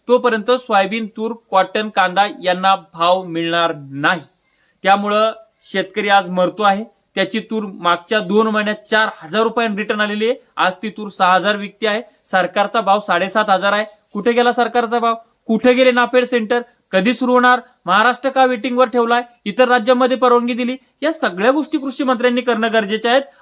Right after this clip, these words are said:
आणि तुम्हाला माझी विनंती आहे की इतका शेअर करा की व्हिडिओ कृषी मंत्र्यांपर्यंत गेला पाहिजे. कृषी मंत्र्यांना व्हिडिओ हा पाठवा जेणेकरून ते या संदर्भात कठोरतेनं पावलं उचलतील. मुद्द्यांवर चर्चा झाली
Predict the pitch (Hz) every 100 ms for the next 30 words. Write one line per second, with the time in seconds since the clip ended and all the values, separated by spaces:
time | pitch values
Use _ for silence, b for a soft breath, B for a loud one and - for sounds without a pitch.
0 | - 190 220 220 262 294 269 277 269 240
1 | 262 240 - - _ 233 226 - 285 269
2 | 262 240 233 240 226 202 208 202 196 196
3 | 220 202 190 202 196 190 190 190 185 190
4 | 185 214 _ _ _ _ _ _ 208 214
5 | 269 254 233 254 247 254 226 240 220 220
6 | 214 208 202 156 - _ _ - 196 226
7 | 226 220 214 220 208 202 190 190 185 185
8 | _ _ _ _ - 240 269 254 240 208
9 | 196 190 180 180 175 226 233 b - 196
10 | 190 262 269 285 277 233 254 240 240